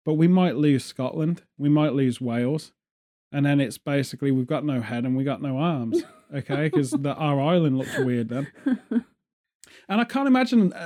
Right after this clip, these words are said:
Speaker 1: anything worse than a Scottish border.
Speaker 2: Mm.
Speaker 1: All right? 'Cause you go, and not
Speaker 2: If
Speaker 1: the
Speaker 2: they built
Speaker 1: dog,
Speaker 2: a wall.
Speaker 1: not a Scottish border terrier.
Speaker 2: <laughs> Border terrier.
Speaker 1: Okay? But a Scottish border.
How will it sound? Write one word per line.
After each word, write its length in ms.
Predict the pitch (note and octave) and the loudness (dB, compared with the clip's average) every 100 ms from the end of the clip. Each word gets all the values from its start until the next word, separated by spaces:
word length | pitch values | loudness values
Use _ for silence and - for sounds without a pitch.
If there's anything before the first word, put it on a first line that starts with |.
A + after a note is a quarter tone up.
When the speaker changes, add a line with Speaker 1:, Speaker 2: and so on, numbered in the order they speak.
| - | 2
Speaker 1:
anything 340 | G#3+ A3 G3+ | 4 4 4
worse 280 | F3+ G3+ G3 | 4 4 4
than 100 | F3 | 2
a 40 | |
Scottish 540 | D#3+ - G3 E3 D3+ - | 2 -2 -4 0 0 0
border. 480 | E3 G3 F#3+ A#2+ - _ _ _ _ _ _ - | 2 2 2 0 -6 _ _ _ _ _ _ -4
Speaker 2:
Mm. 360 | G3 F#3+ F3 F3+ | 2 4 2 0
Speaker 1:
All 100 | C#3 | 0
right? 180 | C#3+ E3+ | 2 2
'Cause 160 | F#3+ D#3+ | 2 2
you 60 | |
go, 220 | D#3+ G#3 F3+ | 2 0 0
and 180 | E3+ | 4
not 140 | F#3+ G#3 | 4 2
Speaker 2:
If 40 | |
Speaker 1:
the 40 | F3 | 4
Speaker 2:
they 60 | F3+ | 4
built 260 | F3 G3+ C#3+ | 4 0 0
Speaker 1:
dog, 80 | |
Speaker 2:
a 40 | G#3 | -2
wall. 320 | F#3 F#3 F#3 | 0 0 2
Speaker 1:
not 180 | F3+ F3 | 4 2
a 20 | |
Scottish 520 | F3+ - F#3+ F#3 D#3 | 0 -2 -2 0 0
border 360 | - E3+ E3+ D3+ | 0 0 2 2
terrier. 540 | - F#3 F3+ B2 G#2 - | 0 -2 0 0 -2 -10
Speaker 2:
<laughs> 120 | _ - | _ -8
Border 280 | B3 G#3+ | -2 0
terrier. 360 | F#3 - - F#3+ - | 0 -2 -8 -6 -6
Speaker 1:
Okay? 420 | C3+ C#3+ C#3 C#3+ _ | -4 0 0 -2 _
But 120 | - D3+ | 0 2
a 40 | |
Scottish 520 | D3 - E3 D#3 C#3+ | 2 0 -2 0 -2
border. 500 | - F3 E3+ B2+ - | 0 0 2 0 -2